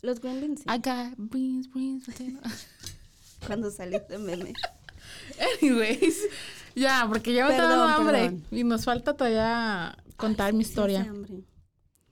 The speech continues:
Speaker 2: Ok. Bueno.
Speaker 1: ¿Cómo han estado ustedes? Que no se escuchan. Déjenos
Speaker 2: No.
Speaker 1: saber.
Speaker 2: Ellos ya comieron, ya
Speaker 1: ¿Qué
Speaker 2: salió
Speaker 1: les,
Speaker 2: este
Speaker 1: qué es lo
Speaker 2: episodio.
Speaker 1: que les gusta?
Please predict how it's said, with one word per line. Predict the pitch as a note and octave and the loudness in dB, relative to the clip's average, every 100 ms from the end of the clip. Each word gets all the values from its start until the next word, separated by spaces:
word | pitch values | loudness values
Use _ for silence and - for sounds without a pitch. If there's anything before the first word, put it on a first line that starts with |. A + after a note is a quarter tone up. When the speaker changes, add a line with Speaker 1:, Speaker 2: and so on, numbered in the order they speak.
| - G#3 | -14 -6
Speaker 2:
Ok. | F#3+ F#3+ F3 - - - _ _ _ - - - G#3 | -6 -6 -10 -12 -16 -20 _ _ _ -16 -16 -10 0
Bueno. | G#3+ G#3+ E3+ E3 - _ _ _ _ _ _ _ | 2 4 0 -4 -10 _ _ _ _ _ _ _
Speaker 1:
¿Cómo | - A#3 | -8 -4
han | A#3 | -4
estado | B3 A#3 A3+ | -4 -4 -4
ustedes? | A3+ - G#3+ F#3+ F#3+ - _ _ _ _ _ _ - - - | -6 -6 -6 -4 -8 -12 _ _ _ _ _ _ -14 -12 -6
Que | G3+ | -4
no | G3+ | -4
se | G3+ | -6
escuchan. | - G3 - F3 - - | -10 -10 -8 -12 -16 -14
Déjenos | G#3+ A3 G3+ | -2 2 2
Speaker 2:
No. | F#3 | 0
Speaker 1:
saber. | G3 F3 F3 - - _ - | -2 -4 -6 -10 -20 _ -2
Speaker 2:
Ellos | G#3 A#3 | 2 4
ya | A3+ | 2
comieron, | A3 A#3 A3 A3 G#3+ F#3 | 2 4 6 6 4 4
ya | A3 | 4
Speaker 1:
¿Qué | |
Speaker 2:
salió | A#3 A3+ A3 | 4 4 4
Speaker 1:
les, | G#3+ | 0
Speaker 2:
este | - | -2
Speaker 1:
qué | A#3 | -2
es | A3+ | 0
lo | |
Speaker 2:
episodio. | A#3 A3+ | 2 2
Speaker 1:
que | A3+ | 2
les | G#3 | -6
gusta? | G3 G#3+ - G3+ F3+ | -10 -10 -12 -18 -18